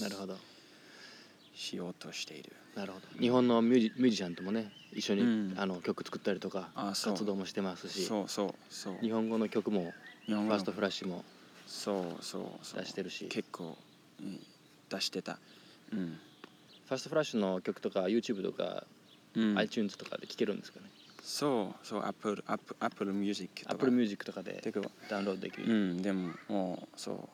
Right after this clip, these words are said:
Speaker 2: う、あの、日本人のミュージ-、ミュージシャンたちの
Speaker 1: うん。
Speaker 2: 友達も、えー、コンピレーションアルバムを作って。
Speaker 1: はいはいはい。あ、作って、コンピレーションアルバム。
Speaker 2: そう。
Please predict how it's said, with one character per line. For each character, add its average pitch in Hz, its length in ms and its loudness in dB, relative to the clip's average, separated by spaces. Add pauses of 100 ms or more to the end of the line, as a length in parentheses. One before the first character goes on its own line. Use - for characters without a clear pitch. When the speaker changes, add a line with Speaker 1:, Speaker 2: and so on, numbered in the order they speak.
(120)
Speaker 2:
う、 - 60 -8
あ 104 40 -4
の、 92 200 -6 (200)
日 120 140 6
本 123 240 4
人 117 260 4
の 107 220 4
ミ 104 200 4
ュ - 20 4
ー 113 40 2
ジ-、 107 220 0 (240)
ミ 110 80 4
ュ 113 40 2
ー - 20 0
ジ 120 140 0
シ - 100 0
ャ 101 100 -2
ン 101 40 -4
た 85 140 -8
ち - 200 -6
の 120 80 0
Speaker 1:
う - 40 0
ん。 101 60 -6 (720)
Speaker 2:
友 110 220 4
達 95 240 0
も、 87 200 -2 (800)
え 95 240 -8
ー、 - 500 -14
コ 120 60 2
ン 113 60 6
ピ 120 100 2
レ 120 160 6
ー 113 40 2
シ 113 100 -2
ョ 98 140 2
ン - 60 -4 (220)
ア - 120 0
ル 107 100 2
バ 92 160 -4
ム - 0 -
を - 20 -12
作 - 80 -10
っ - 40 -8
て。 123 60 2
Speaker 1:
は 120 60 4
い 110 40 2
は 104 80 2
い 95 40 0
は 92 60 -2
い。 95 140 -4
あ、 117 100 0
作 - 180 -4
っ - 20 -2
て、 - 140 -8
コ - 140 -6
ン - 20 -6
ピ 98 80 -10
レ 104 60 -4
ー - 20 -4
シ - 60 -10
ョ 101 40 -10
ン - 40 -8
ア - 20 -8
ル 95 60 -12
バ 98 40 -14
ム。 95 60 -12
Speaker 2:
そ - 220 -8
う。 - 20 -12